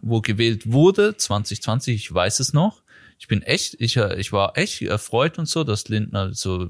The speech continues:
Finanzding war und so. Das dachte ich echt cool, ey, das kann was werden. Aber das hat sich ja komplett jetzt als anderes rausge-, rauskristallisiert, was da,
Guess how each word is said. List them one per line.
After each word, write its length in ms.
Finanzding 800
war 180
und 120
so. 180
Das 200
dachte 280
ich 160
echt 220
cool, 220
ey, 160
das 280
kann 200
was 180
werden. 260
Aber 380
das 220
hat 120
sich 140
ja 140
komplett 520
jetzt 180
als 120
anderes 460
rausge-, 560
rauskristallisiert, 920
was 240
da, 460